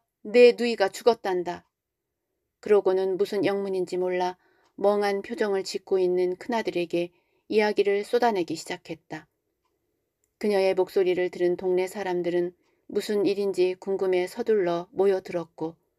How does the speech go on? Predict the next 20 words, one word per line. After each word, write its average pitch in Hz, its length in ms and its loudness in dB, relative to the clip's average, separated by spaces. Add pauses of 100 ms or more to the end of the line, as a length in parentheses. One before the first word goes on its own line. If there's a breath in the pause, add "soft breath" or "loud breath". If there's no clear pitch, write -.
(480)
저녁나절의 196 800 0
어스름 208 380 -2
속에서 180 560 -6 (160)
마침내 196 680 -2
마을 190 300 4
전체가 175 600 -8 (500)
그녀의 185 400 2
목소리에 175 640 0
귀를 180 420 -2
기울이게 170 420 -2
되었다. 160 560 -10 (1400)
금방이라도 196 880 0
쓰러질 233 440 -2
것처럼 180 580 -2
나귀에 185 480 0
기대어 180 420 -2
서 202 180 -8
있던 175 460 -4
막내 180 280 0
아들은 170 420 -4